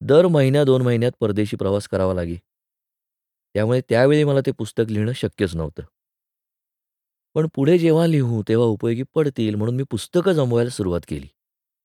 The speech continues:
ती जमवण्याच्या माझ्या ठराविक जागा असत. एकतर अमेरिकेत बार्न्स अँड नोबल आणि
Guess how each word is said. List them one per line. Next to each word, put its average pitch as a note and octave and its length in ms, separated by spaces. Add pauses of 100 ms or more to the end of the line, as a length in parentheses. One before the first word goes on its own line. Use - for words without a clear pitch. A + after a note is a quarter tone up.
(760)
ती C3+ 120
जमवण्याच्या C#3 580
माझ्या B2 240
ठराविक C3 440
जागा A2 280
असत. E2+ 180 (1400)
एकतर B2+ 300
अमेरिकेत B2+ 500 (440)
बार्न्स C3 440
अँड C3 160
नोबल A#2+ 360 (460)
आणि C3 140